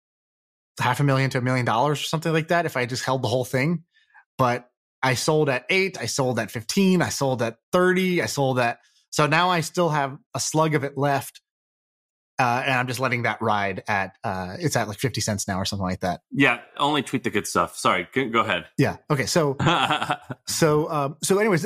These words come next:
Speaker 1: this, so, so you could bet on something. So, like, there was, there was a bet, or there's a bet right now. Will New York City be fully reopened by July one?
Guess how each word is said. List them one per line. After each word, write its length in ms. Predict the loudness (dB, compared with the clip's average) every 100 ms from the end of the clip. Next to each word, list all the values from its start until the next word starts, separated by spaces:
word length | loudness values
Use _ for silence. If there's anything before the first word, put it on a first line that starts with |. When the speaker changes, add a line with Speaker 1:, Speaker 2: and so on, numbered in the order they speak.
| 0
Speaker 1:
this, 260 | 0 0 -6
so, 280 | -2 0 0
so 160 | 2
you 100 | 2
could 160 | 2 2
bet 140 | 2
on 100 | 2
something. 160 | -2 -4
So, 140 | -2
like, 180 | 0 0
there 120 | 2
was, 140 | 2 0 -2
there 120 | 0
was 120 | 2 2
a 60 |
bet, 320 | 2 0 0 -2
or 120 | 0
there's 160 | 2
a 40 | 2
bet 160 | 0
right 160 | 0 -4
now. 200 | -4 -2
Will 200 | 2 2
New 100 | 4
York 200 | 2 0
City 220 | 0 0
be 100 | -2
fully 340 | -4 0 2 4
reopened 460 | 4 2 0 -2
by 100 | -2
July 300 | -2 0 0
one? 260 | 0 -4